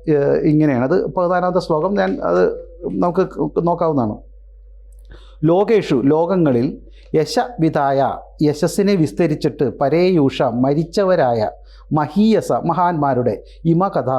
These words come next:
കഥകൾ, വിജ്ഞാന, വിജ്ഞാന വൈരാഗ്യ വിവക്ഷയ, വിജ്ഞാനവും വൈരാഗ്യവും ആവശ്യമാണ് എന്ന് പറയാനുള്ള താല്പര്യത്താൽ, തേ കഥിത, അങ്ങയോട് പറഞ്ഞു." ഇതാണ് പറയുന്നത്. പിന്നെയാണ് പറയുന്നത്, "വിഭോ, സാരജ്ഞാനമുള്ളവനെ,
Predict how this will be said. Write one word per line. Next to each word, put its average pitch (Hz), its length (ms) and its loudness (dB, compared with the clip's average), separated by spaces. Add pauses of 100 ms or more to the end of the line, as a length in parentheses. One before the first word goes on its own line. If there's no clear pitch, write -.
(280)
കഥകൾ, 120 320 -2 (540)
വിജ്ഞാന, 196 580 0
വിജ്ഞാന 175 680 0
വൈരാഗ്യ 180 600 0
വിവക്ഷയ, 151 640 0
വിജ്ഞാനവും 135 680 0
വൈരാഗ്യവും 156 800 0
ആവശ്യമാണ് 151 920 0
എന്ന് 151 280 0
പറയാനുള്ള 151 640 0
താല്പര്യത്താൽ, 131 640 -2 (360)
തേ 170 180 2
കഥിത, 131 360 0
അങ്ങയോട് 139 720 0
പറഞ്ഞു." 139 360 -2 (380)
ഇതാണ് 165 240 0
പറയുന്നത്. 156 560 -2 (400)
പിന്നെയാണ് 220 340 2
പറയുന്നത്, 165 300 0
"വിഭോ, 143 560 0 (200)
സാരജ്ഞാനമുള്ളവനെ, 143 1120 0